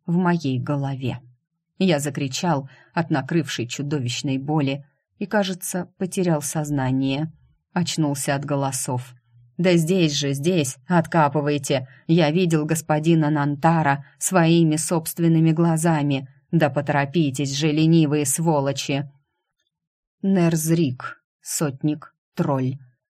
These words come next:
подсказала вернувшаяся память. «Сейчас, сейчас, господин,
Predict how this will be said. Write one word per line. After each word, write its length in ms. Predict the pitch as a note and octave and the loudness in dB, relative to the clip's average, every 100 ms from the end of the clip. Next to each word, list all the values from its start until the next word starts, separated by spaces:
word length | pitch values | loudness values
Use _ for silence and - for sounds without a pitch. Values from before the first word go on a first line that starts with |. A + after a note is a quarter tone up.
| - | -4
подсказала 640 | E3+ - D#3 D3+ C#3+ C#3+ | -4 0 0 2 0 0
вернувшаяся 800 | D3 D3 D3 C#3+ - C3+ B2+ C#3+ | -4 -2 -2 -4 -6 -6 -6 -8
память. 580 | B2+ C#3+ C3+ C3+ B2+ - _ _ _ _ _ | -6 -4 -2 -2 -6 -12 _ _ _ _ _
«Сейчас, 580 | - E3+ - D#3+ C#3+ - | -2 0 2 0 0 -2
сейчас, 560 | F3 E3 F#3 D3+ C#3+ | 0 0 0 -2 -2
господин, 720 | D3 D3+ E3 D#3 D#3 C#3 B2+ | -6 -4 -2 0 0 0 -2